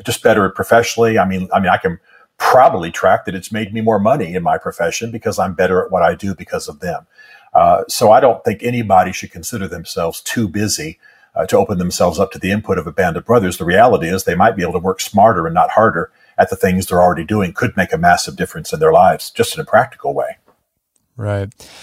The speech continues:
Speaker 2: Uh, so you argue in the book that the heart of noble manhood is found in the phrase, "Manly men tend their fields." Uh, what do you mean by that phrase?
Speaker 1: Yeah, but let's, let's turn it around, Brett.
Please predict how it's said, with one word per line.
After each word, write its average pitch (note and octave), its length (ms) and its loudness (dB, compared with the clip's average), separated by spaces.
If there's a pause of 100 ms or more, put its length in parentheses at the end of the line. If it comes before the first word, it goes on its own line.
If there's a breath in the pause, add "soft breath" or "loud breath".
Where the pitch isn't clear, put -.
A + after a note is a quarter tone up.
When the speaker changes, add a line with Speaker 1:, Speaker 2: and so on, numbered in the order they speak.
(120)
Speaker 2:
Uh, - 80 -2
so D#3+ 160 -6
you F3 140 2
argue G3+ 240 4
in E3+ 80 4
the C3 80 2
book C#3 300 2 (120)
that G#2+ 220 -4
the A#2 100 -4
heart D3 280 0
of A#2 120 -2
noble A#2 380 0
manhood F#2 520 -6
is - 140 -12
found A#2+ 240 -4
in B2 60 -2
the A#2 100 -4
phrase, F#2+ 480 -8
"Manly A#2+ 480 -2
men A2+ 420 -2
tend A2 340 -4
their G2+ 180 -6
fields." - 760 -14 (460 soft breath)
Uh, - 60 -16
what D3 160 -2
do G#3+ 60 4
you C3+ 80 4
mean G#2+ 200 -2
by F#2 140 -8
that F2 180 -14
phrase? G2+ 500 -16 (500 soft breath)
Speaker 1:
Yeah, D3+ 120 6
but B2 100 4
let's, F#3+ 280 0
let's E3 160 0
turn D3+ 180 0
it A2 40 4
around, A#2+ 280 4
Brett. F#2+ 300 2